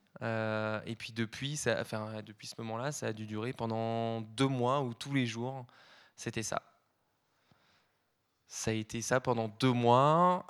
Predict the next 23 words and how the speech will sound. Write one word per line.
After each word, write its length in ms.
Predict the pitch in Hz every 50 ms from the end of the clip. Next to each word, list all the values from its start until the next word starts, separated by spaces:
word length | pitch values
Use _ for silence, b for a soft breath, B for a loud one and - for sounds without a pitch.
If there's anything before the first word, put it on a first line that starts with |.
| - -
Euh, 840 | 117 117 113 113 113 110 110 110 110 110 110 110 110 107 98 98
je 120 | 127 117 123
me 80 | 127
rappelle 680 | 120 113 117 120 113 - 160 165 170 175 180 180 170 151 - - -
qu'au 540 | - 139 131 127 123 123 123 123 123 123 123
début, 240 | 117 120 127 123 151
on 60 | 151
disait 240 | 139 120 120 127 - -
un 120 | 147 143
mois 380 | 143 147 147 151 160 170 175 -
et 80 | - 131
pas 120 | - 131
plus. 400 | 127 - - 110 104 - - - -
Tu 80 | -
vas 60 | 117 120
voir, 120 | 131 135
ça 100 | - -
va 60 | 117
durer 220 | 113 113 113 113 123
un 60 | 123
mois, 140 | 127 131 127
pas 120 | - 117
plus. 320 | - - 143 165 - -